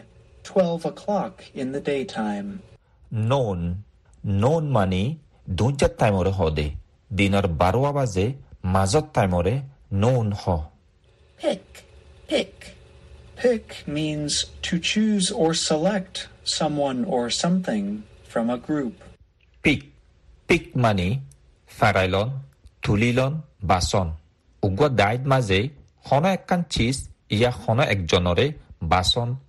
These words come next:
Speaker 2: ইয়া তুলন।
Speaker 3: Trip। Trip।
Speaker 1: A trip is a journey to a place।
Speaker 2: ট্রিপ। ট্রিপ মানে সফর ইয়া বেরন।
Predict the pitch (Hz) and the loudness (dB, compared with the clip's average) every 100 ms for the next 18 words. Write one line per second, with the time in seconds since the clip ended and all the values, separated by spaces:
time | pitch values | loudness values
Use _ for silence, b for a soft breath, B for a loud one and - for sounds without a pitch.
0 | - - 127 - 90 87 78 69 _ _ | -2 0 0 0 0 2 0 -8 _ _
1 | _ _ _ _ _ - - - - 285 | _ _ _ _ _ -20 -20 -16 -2 2
2 | 226 - - - - - - - - - | 2 -2 -14 -20 -20 -20 -18 -16 -6 0
3 | 247 185 - - - - - - - - | 2 0 -8 -20 -20 -20 -20 -20 -20 -20
4 | - - 143 - - 247 202 - - - | -12 -4 -4 -4 2 2 2 -4 -16 -20
5 | - - 135 139 139 147 175 190 131 123 | -12 -6 -2 0 -2 0 0 2 0 -4
6 | 117 - 131 143 - 165 160 120 - - | -6 -2 0 0 -2 0 0 -2 -2 -2
7 | - - - - - _ _ _ _ _ | -4 -10 -18 -18 -20 _ _ _ _ _
8 | _ - - - 139 - - - - _ | _ -16 -4 0 0 0 -14 -20 -20 _
9 | - - - 190 165 - 131 104 104 156 | -20 -14 0 0 0 0 0 2 -2 -6
10 | - _ _ _ _ - - 147 139 117 | -14 _ _ _ _ -8 0 2 4 2
11 | 113 - _ - 127 107 92 92 85 | 0 -4 _ -2 0 2 2 2 0